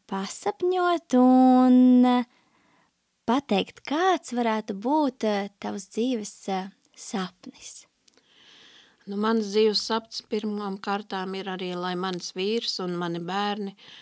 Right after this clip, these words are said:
Speaker 2: nāktu pie Kristus, vēlētos viņu, grib piedzīvot savā dzīvē, sekot viņam, piepildīt savu dzīvi ar Jēzu. Jo tas ir pats galvenais. Nav nekā svarīgāk šai pasaulē.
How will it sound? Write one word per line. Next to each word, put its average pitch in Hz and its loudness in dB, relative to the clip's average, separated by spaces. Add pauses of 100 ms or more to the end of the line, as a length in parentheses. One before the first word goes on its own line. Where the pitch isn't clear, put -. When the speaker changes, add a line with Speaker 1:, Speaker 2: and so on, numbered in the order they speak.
(260)
Speaker 2:
nāktu 247 -2
pie 180 0
Kristus, - -4
vēlētos 196 0
viņu, 190 -6 (260)
grib 220 -6
piedzīvot 196 0
savā 220 0
dzīvē, 202 -4 (300)
sekot 226 -4
viņam, 208 -2 (220)
piepildīt 220 -4
savu 196 -4
dzīvi 202 -6 (120)
ar 233 -8
Jēzu. 190 -8 (680)
Jo 202 -6
tas - -4
ir 196 -6
pats 196 -6
galvenais. 180 -4
Nav 214 -2
nekā 202 -4
svarīgāk 180 -6
šai 180 -8
pasaulē. 185 -16